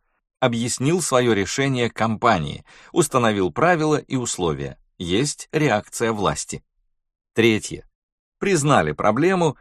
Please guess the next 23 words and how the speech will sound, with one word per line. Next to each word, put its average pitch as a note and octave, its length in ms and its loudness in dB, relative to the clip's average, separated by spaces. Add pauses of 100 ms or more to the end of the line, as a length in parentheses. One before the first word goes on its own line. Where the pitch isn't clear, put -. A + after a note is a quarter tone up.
и G3+ 140 -4
были F3 260 2
готовы D3 500 0
сильно E3 460 -2
потерять C3+ 520 0
краткосрочно - 880 -2
ради G#2+ 220 -2
долгосрочных A2+ 880 0
правильных G#2+ 500 -2
целей. E2 420 -4 (460)
Чтобы G#2 300 0
вы G#2 100 0
понимали, G2 560 -2 (240)
в C3 140 -2
моем D#3 340 2
случае D#3+ 440 0
был C#3 180 0
риск C#3+ 360 -2
просесть B2 600 -4
на C#3 200 0
два A#2 300 0
миллиона A2 480 0
долларов. D#2+ 560 -2